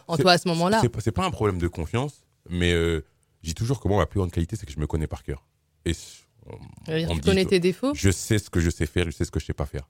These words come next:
Speaker 2: Je
Speaker 1: Qu'est-ce
Speaker 2: ne
Speaker 1: que
Speaker 2: vais
Speaker 1: tu
Speaker 2: pas
Speaker 1: sais
Speaker 2: m-,
Speaker 1: pas
Speaker 2: je ne vais
Speaker 1: faire,
Speaker 2: pas
Speaker 1: par exemple ?
Speaker 2: m'aventurer. Non, mais typiquement, pour parler du, du métier du, du journalisme, il y a pas longtemps, euh, on m'avait, on, une chaîne m'a contacté pour, euh, faire, euh, une, une émission, une chronique cinéma. Et je, je dis, franchement, cinéma, j'ai dû regarder deux, trois trucs sur Netflix, mais j'ai,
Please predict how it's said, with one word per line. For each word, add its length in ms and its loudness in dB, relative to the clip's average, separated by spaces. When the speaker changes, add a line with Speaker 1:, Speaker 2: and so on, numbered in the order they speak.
Speaker 2:
Je 60 -20
Speaker 1:
Qu'est-ce 120 -2
Speaker 2:
ne 60 0
Speaker 1:
que 60 4
Speaker 2:
vais 20 6
Speaker 1:
tu 60 -2
Speaker 2:
pas 100 8
Speaker 1:
sais 60 2
Speaker 2:
m-, 60 0
Speaker 1:
pas 100 0
Speaker 2:
je 40 2
ne 60 0
vais 60 6
Speaker 1:
faire, 80 2
Speaker 2:
pas 100 4
Speaker 1:
par 100 2
exemple ? 180 0
Speaker 2:
m'aventurer. 420 0
Non, 60 0
mais 140 0
typiquement, 440 -2
pour 180 -6
parler 180 2
du, 160 -4
du 120 -6
métier 420 -2
du, 320 0
du 100 -10
journalisme, 280 0
il 20 0
y 20 0
a 40 -4
pas 120 0
longtemps, 460 -2
euh, 40 -4
on 220 -8
m'avait, 220 -2
on, 80 -8
une 120 -8
chaîne 180 -2
m'a 140 -2
contacté 420 -4
pour, 260 -4
euh, 220 -4
faire, 320 -2
euh, 260 -2
une, 340 2
une 120 0
émission, 480 0
une 80 0
chronique 360 -6
cinéma. 460 -6
Et 160 -4
je, 140 -12
je 80 -20
dis, 200 -6
franchement, 340 -12
cinéma, 440 -8
j'ai 180 -10
dû 120 -12
regarder 300 -8
deux, 100 -6
trois 100 -2
trucs 180 -4
sur 140 -4
Netflix, 480 -8
mais 120 -6
j'ai, 240 -6